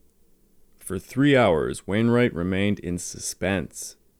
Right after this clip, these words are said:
Then came news that a Marine anti-aircraft gun pit a mile from the tunnel had just been seized.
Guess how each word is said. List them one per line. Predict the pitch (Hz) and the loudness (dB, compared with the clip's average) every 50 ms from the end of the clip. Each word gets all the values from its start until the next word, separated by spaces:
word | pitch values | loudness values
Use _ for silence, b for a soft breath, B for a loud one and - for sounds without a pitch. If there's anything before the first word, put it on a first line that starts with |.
| _ _ _ _ _ _ _ _ _ | _ _ _ _ _ _ _ _ _
Then | - 98 104 110 113 | -2 0 2 2 2
came | 110 120 123 117 110 110 107 104 | 2 2 2 4 4 4 4 4
news | 104 107 110 120 135 143 143 - - - | 4 4 4 4 2 0 -2 -6 -10 -8
that | - 95 90 | -4 -2 -2
a | 92 90 | 0 0
Marine | 92 95 95 98 113 123 131 135 139 143 135 - - _ _ _ _ - | 0 0 2 2 4 4 4 4 2 0 -2 -4 -8 _ _ _ _ -6
anti-aircraft | 98 101 107 110 - 107 104 73 90 98 98 95 - 107 98 - - | -4 -2 -2 0 0 2 2 4 4 2 2 2 0 -2 -4 -2 -2
gun | - 95 92 90 87 | -2 0 0 -2 -2
pit | - - 65 57 - - | -4 -4 -6 -6 -6 -10
a | - 71 | -12 -12
mile | 62 - 85 90 104 120 127 127 | -8 -4 0 2 4 4 4 4
from | - 131 113 107 | 2 2 2 2
the | 98 | 0
tunnel | - - 107 101 104 113 123 135 139 123 - | 0 0 0 2 2 2 2 0 0 -4 -8
had | - - 76 | -12 -16 -8
just | - - 98 98 - - | -2 0 0 0 0 -2
been | - 73 62 | -8 -8 -8
seized. | - - - 92 82 60 52 - - - - | -6 -4 -4 -4 -4 -4 -6 -10 -14 -18 -20